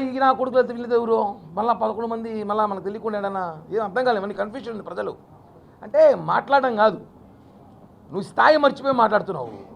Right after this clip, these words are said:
మమ్మల్ని పట్టి మాట్లాడడం, పవన్ కళ్యాణ్ గారు అమెరికా మీరంతా పారిపోతారంటే మేము పోతే అమెరికాకే పోతాం, కానీ జైలు పోము కదా.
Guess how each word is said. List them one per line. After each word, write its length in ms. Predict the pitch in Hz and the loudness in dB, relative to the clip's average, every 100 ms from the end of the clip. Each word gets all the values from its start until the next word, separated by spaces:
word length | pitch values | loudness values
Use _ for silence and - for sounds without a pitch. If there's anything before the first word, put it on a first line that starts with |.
| - - - - - - - - | -20 -20 -20 -20 -20 -20 -18 -2
మమ్మల్ని 320 | 202 233 226 214 | 0 2 0 0
పట్టి 180 | 220 233 226 | -2 0 0
మాట్లాడడం, 420 | 226 233 226 240 220 | 2 2 2 0 0
పవన్ 200 | 233 233 | -2 0
కళ్యాణ్ 280 | 240 233 233 | -2 -2 0
గారు 200 | 226 226 214 - - - - - - - - 170 | 2 4 2 -2 -18 -20 -20 -20 -20 -20 -6 -2
అమెరికా 300 | 226 220 226 226 208 | -2 4 4 4 -2
మీరంతా 260 | 208 202 214 | -6 -4 2
పారిపోతారంటే 640 | 220 220 226 226 214 208 220 208 - - _ - | 2 2 0 -2 -4 -2 -4 -4 -10 -20 _ -6
మేము 140 | 226 226 | -6 0
పోతే 180 | 269 269 | 2 4
అమెరికాకే 360 | 262 302 311 294 | 2 6 8 8
పోతాం, 160 | 277 269 | 4 4
కానీ 120 | 262 190 | 0 -4
జైలు 180 | 294 311 | -2 2
పోము 160 | 277 247 | 2 2
కదా. 120 | 240 | -2